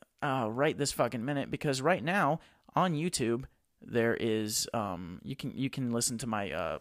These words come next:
my latest song called Fuck the Fire Department. I'm not gonna give you any more context than that. Go check it out. YouTube, Fuck the Fire Department. I have it abbreviated, so you're gonna wanna type in F T F D Robbie D's,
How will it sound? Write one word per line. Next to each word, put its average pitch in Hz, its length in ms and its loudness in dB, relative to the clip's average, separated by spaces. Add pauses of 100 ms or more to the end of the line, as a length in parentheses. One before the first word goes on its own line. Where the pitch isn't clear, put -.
my 98 200 -6
latest 123 360 0
song 117 340 -2 (800)
called 123 280 -4
Fuck - 340 -6
the 139 100 -8
Fire 165 340 -6
Department. - 600 -8 (560)
I'm 151 60 -6
not 135 120 -4
gonna 107 140 -4
give 110 140 -6
you 117 100 -2
any 120 80 0
more 131 180 -2
context 156 540 -2
than 104 120 -6
that. 95 260 -2
Go 139 160 4
check 151 280 4
it 135 80 4
out. 117 240 6
YouTube, 117 540 -2 (460)
Fuck - 420 2
the 160 100 2
Fire 98 360 4
Department. 85 580 -6 (320)
I 131 140 6
have 156 200 2
it - 160 2
abbreviated, 123 720 2 (380)
so - 160 0
you're 113 160 2
gonna 123 140 2
wanna 113 180 0
type 107 300 -2
in 98 180 -6
F 160 220 4
T 135 260 0
F 98 240 -2
D 98 280 -4 (440)
Robbie 95 340 2
D's, 82 360 -2